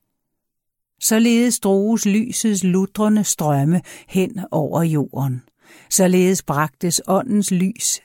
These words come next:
til menneskeheden. Otte.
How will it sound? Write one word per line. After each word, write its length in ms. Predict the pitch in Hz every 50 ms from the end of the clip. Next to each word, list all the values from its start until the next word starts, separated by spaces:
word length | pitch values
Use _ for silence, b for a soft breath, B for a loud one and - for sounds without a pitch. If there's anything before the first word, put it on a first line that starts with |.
| _ -
til 160 | - 214 208
menneskeheden. 960 | 190 175 151 131 127 139 135 - - 151 131 127 131 123 - 170 139 127 123 - _ _ _ _ _ _ _ _ _ _ _ _ _ _ _ _ _ _ _ _ _ _ _ _ _ _ _ _ _ _ _ _ _ _ _ _ _ _ _ _ _ _ _ _ _ _ _ _ _ _ _ _ _ _ _ _ _ _ _ _ _ _ _ _ _ _ _ _ _ _ _ _ _ _ _ _ _ _ _ _ _ _ _ _ _ _
Otte. 440 | - 196 185 180 175 202 - 294 285